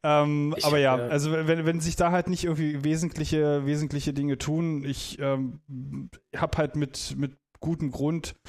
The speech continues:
Speaker 1: halt rechts unten Memory, äh, meistens alle Sachen, glaub, viele Sachen auch, aber Memory war halt für mich extrem wichtig, um da halt irgendwie ganz, ganz frei zu sein, zumal halt auch, äh,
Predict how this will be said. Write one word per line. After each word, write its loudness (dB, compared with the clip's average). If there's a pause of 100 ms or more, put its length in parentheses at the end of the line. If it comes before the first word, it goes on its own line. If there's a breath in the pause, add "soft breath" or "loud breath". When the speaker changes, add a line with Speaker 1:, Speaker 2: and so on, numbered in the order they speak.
(220 loud breath)
Speaker 1:
halt -2
rechts -2
unten -2
Memory, 0 (140)
äh, -2 (400)
meistens -6
alle -4
Sachen, -6
glaub, -8 (160)
viele -6
Sachen -4
auch, -4 (320 loud breath)
aber 0
Memory 2
war 2
halt -2
für -4
mich -2
extrem -4
wichtig, -4
um -2
da 0
halt -2
irgendwie -2
ganz, -4
ganz -6
frei -2
zu -6
sein, 0
zumal -2
halt -2
auch, -4
äh, -6